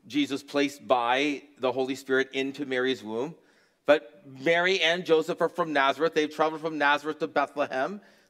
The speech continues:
They've done that because Caesar Augustus has required a census. That's about a ninety, uh, kind of mile journey, right? So they've gone there. They've come from Nazareth, which is in the north, down south,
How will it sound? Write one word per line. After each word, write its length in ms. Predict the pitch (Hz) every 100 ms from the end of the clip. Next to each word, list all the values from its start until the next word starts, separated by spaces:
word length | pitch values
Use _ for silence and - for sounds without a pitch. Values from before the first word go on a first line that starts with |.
| -
They've 200 | 151 -
done 220 | 156 156
that 220 | 160 170
because 560 | 160 151 160 156 170 - _ _
Caesar 320 | 156 151 160
Augustus 400 | 139 147 160 147
has 140 | 135
required 760 | 143 - 151 139 147 170 226 - _ _ _ _ _
a 80 | -
census. 680 | - 165 156 156 151 185 -
That's 220 | 160 -
about 220 | 185 180
a 80 | 156
ninety, 720 | 156 160 180 185 196 190 - _ _ -
uh, 520 | 147 143 139 139 139 135 - - - 151
kind 200 | 160 151
of 100 | 147
mile 420 | 147 147 156 156
journey, 460 | 151 143 135 110 90 _ _ _ _ _ _ 101
right? 320 | 131 208 202
So 120 | 160
they've 280 | 151 185 165
gone 380 | 180 170 165 156
there. 400 | 156 143 90 - _ _ _
They've 180 | 123 131
come 160 | 165 160
from 140 | 165
Nazareth, 340 | 156 156 170 160
which 120 | 156
is 80 | 170
in 60 |
the 40 | 165
north, 240 | 147 151
down 240 | 147 143 139
south, 360 | 151 143 143